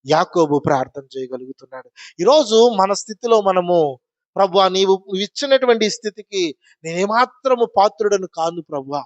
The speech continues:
యోగ్యుడను కాను ప్రభువా, నీ కృపను బట్టే పొందుకున్నాను ప్రభువా" అని దేవుని సన్నిధిలో మనం ప్రార్థన చేయగలుగుతున్నామా?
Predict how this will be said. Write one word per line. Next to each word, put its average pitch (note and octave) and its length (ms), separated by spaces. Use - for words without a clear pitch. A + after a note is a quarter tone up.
యోగ్యుడను G#3+ 520
కాను F#3+ 320
ప్రభువా, D#3 440
నీ F3+ 140
కృపను C#4+ 320
బట్టే C4 320
పొందుకున్నాను G#3+ 600
ప్రభువా" F3+ 300
అని E3+ 100
దేవుని E3 280
సన్నిధిలో D3+ 640
మనం D#3 220
ప్రార్థన D#3 400
చేయగలుగుతున్నామా? C3+ 1000